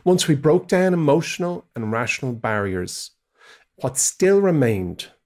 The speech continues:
was the question that you and Ark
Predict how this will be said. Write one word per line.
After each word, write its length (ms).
was 240
the 100
question 680
that 280
you 480
and 180
Ark 400